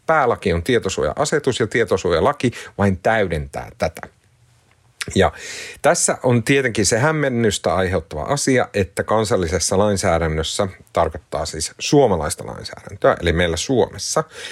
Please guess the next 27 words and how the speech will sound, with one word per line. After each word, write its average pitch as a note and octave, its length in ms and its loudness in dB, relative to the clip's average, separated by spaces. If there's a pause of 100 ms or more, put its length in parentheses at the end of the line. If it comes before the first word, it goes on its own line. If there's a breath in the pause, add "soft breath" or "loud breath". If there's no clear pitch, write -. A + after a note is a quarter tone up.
(260 loud breath)
säädöshierarkia G#2+ 840 2
menee F#2 340 2
eri B2+ 260 2
tavoin, D2+ 480 -2 (120)
eli F#2+ 200 4
laki C#3+ 600 4
on G2+ 240 2
ylempi G2+ 380 2
kuin D#2+ 360 -2
asetus. - 600 -4 (220)
Mutta F#2+ 260 2
E E3+ 260 4
U-laissa G2+ 600 2
asetus - 640 0 (100)
on F#2 180 2 (140)
paljon A2+ 560 2
direktiiviä D#2 640 -2
tiukempi E2 480 -4
säädös, A#2 560 2 (440 loud breath)
ää, F2 180 4
mikä G2+ 240 4
juuri F#2+ 320 2
tässä - 320 2
ennallistamisasetuksessa F2+ 1300 -2
tekee D#2 260 -4
sen D#2 120 -10
merkittävän D#2 760 -8